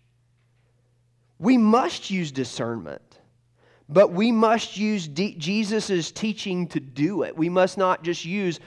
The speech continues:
whatever standard or practice of morality that we feel like and believe on a whim. There has to be a standard of truth to which we live by, the standard by which we make that judgment. And so here, as he's saying that, as he's pointing us to it,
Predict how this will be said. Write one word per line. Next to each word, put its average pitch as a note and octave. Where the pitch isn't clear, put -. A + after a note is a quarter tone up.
whatever F3+
standard F3+
or D3
practice E3
of D3+
morality D3
that C3+
we C#3+
feel D3
like C#3+
and C3
believe C3
on C#3
a A#2
whim. B2+
There F3+
has -
to G#3
be D#3
a D3
standard D#3+
of B2+
truth F3+
to D#3
which C#3
we C3+
live E3
by, B2
the D3
standard F3
by D3
which D#3
we D3+
make C#3+
that C3+
judgment. F#3
And D#3+
so D3+
here, G3
as D#3+
he's G3
saying A#3
that, C3+
as C3
he's C#3+
pointing C4+
us -
to -
it, -